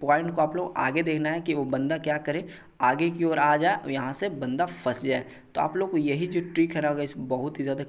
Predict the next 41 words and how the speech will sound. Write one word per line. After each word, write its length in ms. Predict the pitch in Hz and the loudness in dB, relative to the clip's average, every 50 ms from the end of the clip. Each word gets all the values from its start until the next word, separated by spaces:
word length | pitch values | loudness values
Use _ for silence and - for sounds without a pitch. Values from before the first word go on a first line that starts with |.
| - - | -6 -4
काम 220 | 139 127 123 127 | -4 -2 -4 -4
करेगी। 300 | - - 123 123 123 127 | -6 -8 -6 -6 -4 -4
देखो 200 | 127 123 127 135 127 | -4 -4 -6 -6 -6
कैसे 240 | - 131 156 - 135 | -6 -6 -4 -6 -8
काम 200 | - 127 123 123 127 | -6 -6 -6 -6 -6
करेगी 360 | - 135 127 131 131 180 - - - - - - - - - - | -6 -6 -6 -4 -4 -6 -6 -8 -12 -14 -14 -14 -14 -14 -10 -4
वो 160 | 135 143 143 135 | 0 0 0 0
सीख 280 | - - 135 127 - 135 | -2 -6 -8 -6 -6 -6
लो। 140 | 123 123 123 - - - - _ _ _ - | -8 -8 -10 -14 -18 -20 -20 _ _ _ -4
देखो 240 | 160 156 151 156 - - - - | -2 -2 -2 -4 -6 -10 -2 0
ये 120 | 160 180 | 2 2
बंदा 340 | 170 156 147 151 151 160 156 156 | 2 2 0 0 2 2 0 0
फंसने 360 | - - 139 123 - 147 151 151 | 0 -4 -6 -6 -4 -4 -4 -2
की 120 | 156 147 | -2 -2
ओर 100 | 143 131 | 0 0
आ 200 | - - 123 120 120 | 0 -2 -2 -4 -4
चुका 280 | 113 - - - - | -6 -10 -10 -8 -8
है, 60 | - - - | -8 -6 -6
ठीक 140 | - 170 170 | -6 -4 -2
है, 40 | - | 0
आ 120 | 135 143 147 | 0 0 0
गया 140 | 160 165 165 | 0 -2 -2
कि 120 | 165 170 | -2 -2
नहीं 120 | 175 180 175 | -2 -2 -4
फंसने 320 | 175 - - - 135 127 | -4 -6 -6 -6 -6 -4
को। 100 | 135 131 127 - - - - - - 143 | -2 -4 -4 -6 -10 -16 -18 -8 -4 -2
मैंने 140 | 143 160 | 0 0
क्या 200 | 156 156 160 165 | 0 2 2 4
बोला 220 | 165 175 175 170 170 | 4 4 4 2 2
था 140 | 170 170 160 | 2 0 0
guys 280 | 165 165 175 185 - - | 2 0 0 0 -4 -4
कि 100 | - 143 | -4 -2
यहाँ 300 | 139 135 139 151 160 160 | -2 0 0 -2 0 0
ये 120 | 156 156 151 | 2 0 0
बंदा 320 | 147 139 139 143 165 180 | 0 -2 2 4 4 4
फंसेगा, 720 | 180 - - - - - - - 151 151 143 139 143 139 127 - - - - - - - | 2 0 -2 -2 -2 -2 -2 -2 -2 0 4 6 6 4 4 2 -4 -14 -18 -18 -6 -2
देखो 180 | 139 139 139 143 | -2 0 0 -2
फंस 220 | - - 139 131 | -2 -4 -4 -4
चुका 300 | - - - 127 139 131 | -4 -6 -4 0 0 2
है 80 | 131 131 | 2 0
अभी 160 | 127 139 | 0 -2